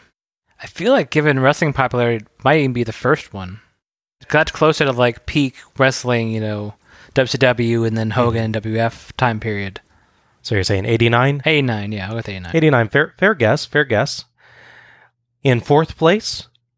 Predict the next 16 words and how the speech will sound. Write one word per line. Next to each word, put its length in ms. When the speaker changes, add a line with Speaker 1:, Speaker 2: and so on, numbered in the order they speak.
Speaker 2:
we 140
have 280
Wrestle 280
War 200
nineteen 400
ninety-two 720
with 220
a 60
hundred 320
twenty 320
thousand 400
pay-per-view 420
buys. 400
In 220
third 300
place, 520